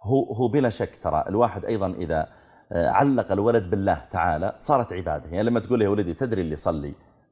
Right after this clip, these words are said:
إن الله تعالى يحبه، وإن الله عز وجل يرزقه، وإن الله"، شوف، لا تصلي عشاني، صل عشان نفسك، صل عشان رب. أنت إذا تحب الله صل. شوف يا ولدي، الله تعالى أنت الآن لو يقول لك مثلًا ملك ولا أمير:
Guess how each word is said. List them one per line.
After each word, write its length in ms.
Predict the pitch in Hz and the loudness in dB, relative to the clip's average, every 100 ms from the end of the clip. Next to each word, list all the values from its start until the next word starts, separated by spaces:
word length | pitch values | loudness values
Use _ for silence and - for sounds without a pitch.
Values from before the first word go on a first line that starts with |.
| _ | _
إن 100 | 123 | 0
الله 200 | 107 90 | 2 0
تعالى 380 | 82 85 82 78 | -2 0 0 0
يحبه، 680 | 78 - 78 76 73 71 82 | -6 -8 -8 -6 -4 -6 -8
وإن 220 | 95 104 | -6 -2
الله 160 | 87 82 | 0 0
عز 200 | 80 80 | -2 -4
وجل 240 | 78 80 | -4 -2
يرزقه، 680 | 85 98 82 82 80 80 78 - - - | 0 0 0 -4 -2 -2 -2 -8 -12 -4
وإن 160 | 107 | 0
الله"، 120 | 101 | 2
شوف، 160 | 117 156 | 0 -2
لا 100 | 180 | -4
تصلي 340 | - 95 80 | -4 -4 -4
عشاني، 460 | 76 - - 80 95 | -4 -8 -4 -4 -4
صل 220 | - 180 - | -4 -4 -4
عشان 240 | 107 85 | -4 -6
نفسك، 360 | 69 - - _ _ _ | -6 -12 -16 _ _ _
صل 220 | - 151 | 0 2
عشان 220 | 104 - | 2 -4
رب. 140 | 85 - | -6 -2
أنت 160 | 156 - | -2 0
إذا 160 | 160 | 0
تحب 280 | 160 - 117 | 0 -2 -4
الله 200 | 131 147 | -2 -2
صل. 260 | 98 107 82 - _ _ _ | -2 -4 -4 -10 _ _ _
شوف 180 | 175 | 0
يا 80 | 147 | 6
ولدي، 300 | 139 131 110 | 6 6 2
الله 140 | 151 151 | 2 2
تعالى 420 | 143 135 139 135 - _ - | 2 4 4 2 -8 _ -4
أنت 140 | 170 | 0
الآن 200 | 170 160 | 4 4
لو 140 | 151 131 | 4 2
يقول 260 | 123 151 | 2 -2
لك 120 | 135 131 | -2 0
مثلًا 240 | 131 127 | 0 0
ملك 380 | 120 127 117 - | 2 0 0 -4
ولا 300 | 85 80 110 | -4 -2 0
أمير: 340 | 117 117 101 | 2 2 2